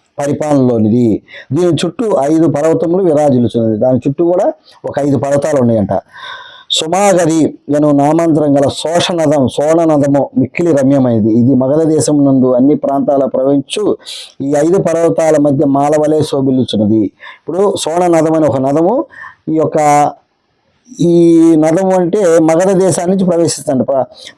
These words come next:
ప్ర-, ప్రవహిస్తూ అన్ని ప్రాంతాల్లో వస్తూ ఈ ఐదు పర్వతాల గుండా కూడా ప్రవహిస్తూ ఈ సోన నది ఎలా ఉంది? తూర్పు నుండి పడమర వరకు, పడమర వరకు ప్రవహిస్తూ ఇరువైపులా పంట పొలాలని మొత్తాన్ని కూడా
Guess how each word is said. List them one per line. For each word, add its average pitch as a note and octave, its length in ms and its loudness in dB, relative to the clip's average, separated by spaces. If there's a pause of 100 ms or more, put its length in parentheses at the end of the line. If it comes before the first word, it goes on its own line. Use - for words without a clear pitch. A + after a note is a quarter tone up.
ప్ర-, C#3 160 -2
ప్రవహిస్తూ D#3+ 800 0
అన్ని E3+ 220 0
ప్రాంతాల్లో F3 500 -2
వస్తూ D#3+ 320 -2
ఈ E3+ 180 2
ఐదు F3 200 2
పర్వతాల F3 460 0
గుండా E3+ 200 0
కూడా A#3 300 0 (380)
ప్రవహిస్తూ F3+ 480 0
ఈ F3+ 100 2
సోన F3 220 -2
నది F#3 220 0
ఎలా F3+ 240 2
ఉంది? F#3 400 2 (380)
తూర్పు G3 300 0
నుండి G3 240 0
పడమర E3+ 260 0
వరకు, E3+ 440 2 (180)
పడమర D#3 320 0
వరకు E3 180 2
ప్రవహిస్తూ C#3+ 960 0 (480)
ఇరువైపులా F#3 760 0 (440)
పంట F3 220 -2
పొలాలని E3+ 540 2
మొత్తాన్ని D#3+ 500 0
కూడా G#3 300 0